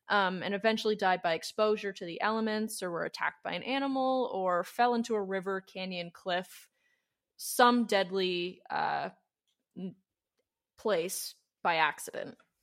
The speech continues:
So there are also various accounts of people who have supposedly come across feral people or encountered them in the national parks,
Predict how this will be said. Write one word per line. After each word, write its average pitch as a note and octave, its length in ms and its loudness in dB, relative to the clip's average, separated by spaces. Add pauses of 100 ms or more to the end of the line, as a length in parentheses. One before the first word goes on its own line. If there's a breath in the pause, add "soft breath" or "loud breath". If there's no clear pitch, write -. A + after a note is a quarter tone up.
(1000 soft breath)
So A3 520 4
there A#3 180 2
are D4+ 560 2
also F4 240 2
various C4+ 540 4
accounts - 840 -2 (120)
of G#3 300 0
people A3 440 2
who G#3+ 140 4
have G3 120 2
supposedly G3 760 -2
come G3 320 -6
across F3+ 580 2
feral A#3+ 340 6
people B3 640 4
or F3+ 160 4
encountered F3+ 600 -4
them B3+ 360 2
in A#3 240 2
the A#3+ 80 2
national A#3 440 0
parks, C4 560 -2